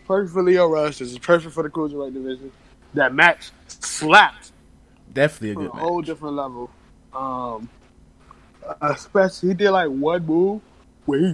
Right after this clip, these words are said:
Speaker 1: jumped off the, the legit, not the turnbuckle,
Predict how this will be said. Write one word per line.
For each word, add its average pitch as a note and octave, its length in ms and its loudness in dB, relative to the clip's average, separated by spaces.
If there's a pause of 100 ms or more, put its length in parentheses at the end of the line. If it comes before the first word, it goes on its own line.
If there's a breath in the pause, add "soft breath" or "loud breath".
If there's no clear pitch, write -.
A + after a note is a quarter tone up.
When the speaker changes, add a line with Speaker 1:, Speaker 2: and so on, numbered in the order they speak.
Speaker 1:
jumped F3 340 0
off F#3+ 260 4
the, C3+ 240 -4 (880)
the D3+ 100 -6
legit, F3 520 2
not G#3 200 6
the D3 100 -4
turnbuckle, E3 680 0